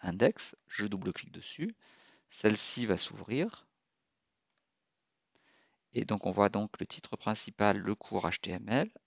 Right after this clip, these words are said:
en sous-titre, les premières balises, et mon texte, il fait beau. Nous allons donc faire un petit exercice,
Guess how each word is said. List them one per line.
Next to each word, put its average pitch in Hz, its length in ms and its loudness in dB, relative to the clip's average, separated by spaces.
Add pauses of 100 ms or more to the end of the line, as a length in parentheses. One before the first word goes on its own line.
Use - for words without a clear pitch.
en 113 120 -2
sous-titre, - 680 -10
les 85 160 -8
premières 85 400 -6
balises, 117 480 -4 (360)
et 95 120 2
mon 87 160 -6
texte, - 560 2
il 151 140 0
fait - 180 0
beau. - 200 -8 (4000)
Nous 110 160 4
allons 110 180 4
donc 95 240 -4
faire - 260 2
un 107 60 -2
petit - 200 -8
exercice, - 680 -4